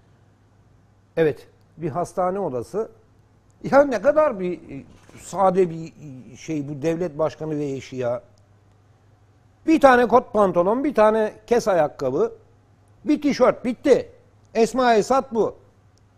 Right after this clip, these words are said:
Zalim Esat, zalim Esat, bir tişört,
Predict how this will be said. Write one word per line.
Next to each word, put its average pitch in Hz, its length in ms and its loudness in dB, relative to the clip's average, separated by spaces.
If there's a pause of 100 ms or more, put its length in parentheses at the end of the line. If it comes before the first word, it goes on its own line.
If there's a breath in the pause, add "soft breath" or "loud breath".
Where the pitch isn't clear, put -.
(500 soft breath)
Zalim 226 420 10
Esat, - 500 2 (280)
zalim 214 380 8
Esat, 170 460 0
bir 349 140 0
tişört, - 560 -6